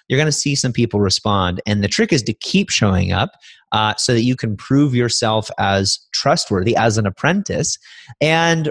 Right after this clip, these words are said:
when I was starting out, I didn't, I, I knew that I didn't know much, but I also knew that if I could get some people to mentor me, one, I would get better faster. Two, I kind of understood that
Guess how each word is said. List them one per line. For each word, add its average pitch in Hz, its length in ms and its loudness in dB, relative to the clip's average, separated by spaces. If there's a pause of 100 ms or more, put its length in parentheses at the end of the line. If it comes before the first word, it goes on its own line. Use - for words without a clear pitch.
when 143 220 0
I 156 80 0
was 240 140 0
starting 196 240 0
out, 220 200 0
I 180 100 2
didn't, - 420 -2 (220)
I, 160 160 0 (200)
I 156 120 2
knew 190 220 2
that 165 180 0
I 160 40 4
didn't 160 220 -6
know 170 140 -2
much, 156 340 -4
but 127 100 0
I 127 140 2
also 143 320 0
knew 131 320 2 (340)
that 127 120 2
if 120 80 -2
I 139 220 0
could 123 260 -4
get 135 180 0
some 139 180 0
people 127 280 0
to 151 100 2
mentor 104 480 -2
me, 98 320 -2
one, 113 320 0
I 104 80 0
would 107 140 -2
get - 120 -2
better 113 220 2
faster. 113 540 -4 (400)
Two, 208 680 2 (480)
I 160 100 -2
kind 185 180 0
of 170 80 0
understood 151 500 0
that 139 160 2